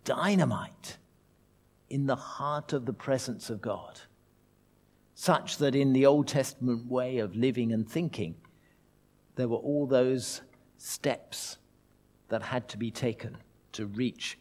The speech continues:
the very center. If God is not almighty, he's not worth knowing. There are many aspects to God's character, but we begin here that he is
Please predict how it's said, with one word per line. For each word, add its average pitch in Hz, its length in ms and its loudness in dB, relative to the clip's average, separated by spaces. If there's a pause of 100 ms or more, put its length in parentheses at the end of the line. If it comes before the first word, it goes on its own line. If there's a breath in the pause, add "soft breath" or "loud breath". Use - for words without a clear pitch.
the 117 140 -6
very 110 300 -2
center. 101 500 -6 (1500 soft breath)
If - 160 -6
God 208 240 4
is 170 160 0
not 165 160 4
almighty, 139 540 0
he's 127 240 -2
not 143 180 -2
worth 131 280 -4
knowing. 120 460 -2 (1200)
There 127 140 0
are 131 40 0
many 160 480 0
aspects - 540 -4
to 127 100 -4
God's 110 320 0
character, 110 560 -6 (460 soft breath)
but 151 100 4
we 165 180 8
begin 170 440 8
here 170 520 2 (260 loud breath)
that 139 200 2
he 165 280 0 (100)
is 131 580 -2